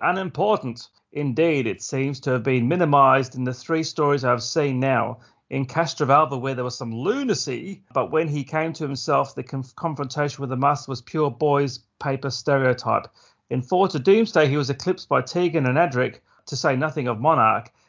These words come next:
and the opportunity for an interesting response by the Doctor to their betrayals was not noticeably taken. In Kinder episodes one and two, he might almost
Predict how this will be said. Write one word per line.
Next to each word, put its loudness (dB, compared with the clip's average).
and -4
the -2
opportunity -2
for -4
an -2
interesting -4
response -2
by 2
the 2
Doctor -2
to -12
their -2
betrayals 0
was -6
not 0
noticeably -4
taken. -2
In 0
Kinder 6
episodes 2
one 4
and 2
two, 2
he 2
might 4
almost 2